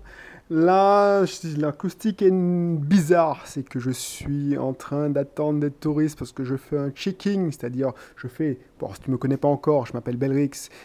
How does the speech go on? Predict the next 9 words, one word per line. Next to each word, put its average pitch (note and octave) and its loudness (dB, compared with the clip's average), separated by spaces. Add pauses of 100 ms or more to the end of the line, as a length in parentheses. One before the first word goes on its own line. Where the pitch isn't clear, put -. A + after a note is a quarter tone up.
(160)
et A#2+ 0
je A#2 -4
fais - -2 (380)
entre D3 0
autres C#3+ 0
de C#3+ 0
la C3 4
location B2+ -4
saisonnière. B2 -2